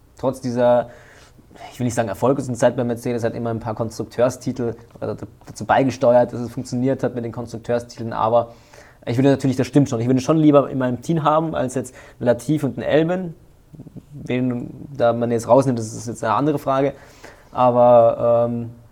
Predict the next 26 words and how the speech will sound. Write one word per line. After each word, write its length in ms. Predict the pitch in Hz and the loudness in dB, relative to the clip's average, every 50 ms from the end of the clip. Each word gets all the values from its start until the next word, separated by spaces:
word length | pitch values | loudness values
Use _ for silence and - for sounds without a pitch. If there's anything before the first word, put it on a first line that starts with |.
| _ - | _ -12
im 120 | - 123 110 | -8 -6 -2
Großen 280 | 113 127 156 151 151 143 | 2 2 2 2 2 2
und 40 | 127 | 0
Ganzen 220 | 139 135 127 127 | 0 0 0 0
glaube 240 | 123 123 123 135 135 | 2 2 4 2 2
ich, 60 | 131 | 0
dass 120 | - 120 - | -6 -8 -2
bei 300 | - 120 117 120 120 113 | 2 2 4 4 4 2
der 180 | 110 - - | 0 0 2
Aufbruch, 440 | - 135 - - - - 135 - - - - - - - - - - - - - - | 2 2 0 0 -2 -6 -6 -6 -6 -12 -20 -20 -20 -20 -20 -20 -20 -20 -20 -20 -14
äh, 40 | - | -10
bei 300 | 120 117 117 117 117 110 - - - - | -6 -4 -2 -2 -4 -4 -8 -14 -14 -10
Williams 320 | - 117 120 131 131 117 - | -4 -2 0 0 0 0 0
so 120 | - 143 147 | 0 0 0
stark 380 | 147 - 123 117 123 127 127 | 2 4 6 6 6 6 4
ist 120 | 123 120 131 | -2 -6 -6
und 40 | |
dass 100 | 123 113 | -8 -10
sich 140 | - 107 120 | -8 -10 -10
auch 80 | 113 113 | -10 -10
das 160 | - 117 110 | -10 -8 -8
auch 120 | 113 110 - - - - | -8 -8 -10 -14 -18 -14
auf 160 | - - - - | -12 -12 -10 -8
nächstes 260 | 117 110 - 113 107 | -8 -8 -10 -10 -8
Jahr 100 | 117 113 | -6 -4
überträgt. 440 | 110 110 110 - - 110 110 - - | -4 -4 -6 -6 -8 -8 -8 -10 -16